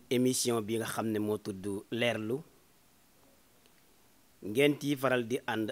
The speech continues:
ak seen mbokk Oustaz Bassirou Thioune. Maa ngi leen di nuyu bu baax a baax,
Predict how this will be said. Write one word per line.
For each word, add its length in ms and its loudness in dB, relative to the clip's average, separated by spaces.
ak 120 -6
seen 280 -4
mbokk 260 -6
Oustaz 540 -4
Bassirou 480 -6
Thioune. 320 -10
Maa 260 4
ngi 120 2
leen 200 0
di 80 -6
nuyu 240 -2
bu 120 -6
baax 300 -2
a 60 -6
baax, 320 -2